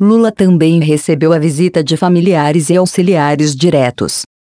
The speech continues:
A equipe médica recomendou que Lula permaneça em São Paulo por mais alguns dias antes de retomar sua agenda presencial em Brasília.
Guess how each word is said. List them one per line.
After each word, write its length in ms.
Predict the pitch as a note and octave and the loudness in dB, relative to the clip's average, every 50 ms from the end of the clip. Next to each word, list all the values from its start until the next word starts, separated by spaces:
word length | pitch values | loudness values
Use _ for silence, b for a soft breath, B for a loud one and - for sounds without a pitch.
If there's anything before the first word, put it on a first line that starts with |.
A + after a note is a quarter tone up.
| - E3 | -4 -2
A 120 | D#3+ D#3 | -2 -2
equipe 420 | D3+ - - F#3+ F#3 F3 - F3 | -2 -4 -4 -4 -4 -2 0 0
médica 500 | F3 E3 D#3 D#3 D#3+ D3+ D3 F3+ - F3+ E3+ | 0 2 2 0 0 0 -2 -2 -2 -2 -2
recomendou 720 | E3+ F3 F3 - G3 G3 G3+ G3+ F#3+ D3+ D#3+ E3 E3+ E3 | -2 -2 -2 0 0 2 2 2 2 2 2 0 0 0
que 140 | - - F3+ | 0 -2 0
Lula 380 | F3+ F3 F3+ F3+ F3+ E3 E3 | 0 2 2 2 2 0 0
permaneça 640 | - F3+ E3+ E3 E3 D#3 D3 C#3+ D3 D3 - - F3 | 0 0 0 0 2 2 2 2 0 -2 -2 -2 -2
em 100 | E3 D3+ | -2 -2
São 260 | - - D3 B2+ A#2+ | -4 -2 -2 -2 -2
Paulo 280 | - D3 C#3+ C#3+ C#3+ | 0 0 0 0 0
por 140 | D3 - D#3 | 0 -2 0
mais 340 | D#3+ D#3+ D#3+ E3 E3+ D#3 F3 | 0 0 0 0 0 0 0
alguns 460 | G3 F#3+ F3 E3 F3 F#3+ F#3 D#3 D3 | 0 0 0 0 0 0 0 0 0
dias 380 | C#3 E3 E3 D#3+ D#3 D3+ C#3+ D#3+ | 0 0 0 2 2 0 0 0
antes 360 | D#3 D#3 D3+ - F3 E3 C#3+ | -2 -2 -2 -2 -2 -2 0
de 100 | D3+ D#3+ | 0 0
retomar 640 | D3+ D#3+ D#3+ - E3+ D#3 D3+ D3+ D#3 D#3+ E3 E3 F3 | 0 0 0 0 0 0 0 0 0 0 -2 -2 -4
sua 240 | - - F3+ E3+ E3+ | -2 -2 0 0 0
agenda 400 | E3+ D3+ D#3+ D#3 D#3 E3 E3+ D#3+ | 0 0 0 0 0 0 0 0
presencial 680 | - E3 E3 D3+ C#3 E3 D#3 D3 - - E3 D#3+ D#3+ | 0 -2 -2 0 0 -2 -2 -2 -2 -2 -2 0 0
em 120 | D#3 D#3+ D3+ | 0 0 0
Brasília. 640 | D#3+ E3+ E3+ E3 C3+ B2+ C#3+ C3 B2 A2 A2+ G#2 | 0 0 0 -2 -2 -2 0 0 0 0 0 -2